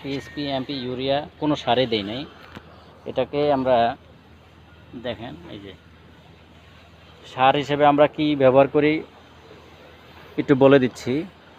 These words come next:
আমরা বিভিন্ন রকমের খাবার খাই, এগুলোর পু-, পুষ্টি, আহ, বিভিন্ন প্রকারের খাবার খাই, যে খাবারগুলো আমরা ফেলে দেই, হুম, এটার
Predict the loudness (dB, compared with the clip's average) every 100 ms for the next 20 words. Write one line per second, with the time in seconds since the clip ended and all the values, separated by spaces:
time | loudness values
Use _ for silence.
0 | -20 -20 -20 -20 -20 -20 -20 -20 -20 -20
1 | -4 2 6 6 6 6 4 4 4 2
2 | 2 -4 -20 -20 -20 -6 -2 -2 0 2
3 | 2 2 -8 -16 -12 -6 2 4 2 -2
4 | -12 -12 -14 -14 -12 -8 -8 -6 -6 -6
5 | -8 -10 -20 -20 -20 -20 -12 -8 -4 -6
6 | -6 -4 0 0 -2 -6 -20 -20 -20 -20
7 | -20 -6 -2 0 0 -2 -2 -4 -6 -6
8 | -6 -6 -4 -2 0 -2 -4 -6 -4 -4
9 | -6 -8 -20 -16 -10 -8 -8 -12 -8 0
10 | 2 2